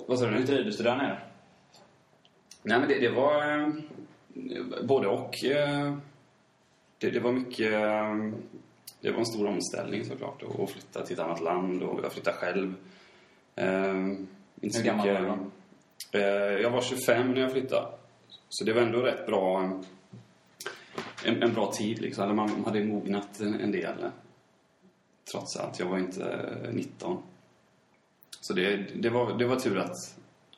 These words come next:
Speaker 1: att jag, att jag ändå hade en, att jag var lite äldre, tror jag. Annars hade det kunnat knäcka, knäcka mig fullständigt. Men det, det blir, det blir ganska ensamt och man... Eh,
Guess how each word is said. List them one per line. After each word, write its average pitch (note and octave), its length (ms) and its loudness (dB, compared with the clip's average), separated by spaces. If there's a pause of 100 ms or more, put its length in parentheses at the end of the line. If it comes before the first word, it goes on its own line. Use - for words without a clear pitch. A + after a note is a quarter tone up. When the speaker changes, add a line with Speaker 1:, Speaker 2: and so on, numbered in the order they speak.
(240)
Speaker 1:
att - 200 -8
jag, F#2 80 -4 (100)
att - 180 -8
jag F2 140 -4
ändå E2+ 160 -4
hade G1+ 200 -6
en, G1+ 180 -8 (1300)
att G2+ 140 -4
jag G#2+ 80 2
var G#2+ 140 4
lite G#2+ 220 0
äldre, F#2 420 0
tror F#2 160 0
jag. D#2 100 2
Annars G2 240 0
hade G2+ 180 2
det F#2+ 280 0
kunnat F2+ 300 -4
knäcka, F2 440 -6 (420)
knäcka - 340 -10
mig G1+ 400 -6 (600)
fullständigt. - 760 -10
Men - 160 -6
det, G2+ 160 0
det A2+ 100 2
blir, B2 300 2
det C3+ 80 2
blir C3 120 2
ganska C3 260 0
ensamt G#2+ 600 -2
och G#2+ 120 0
man... A2 220 0
Eh, A2 300 -4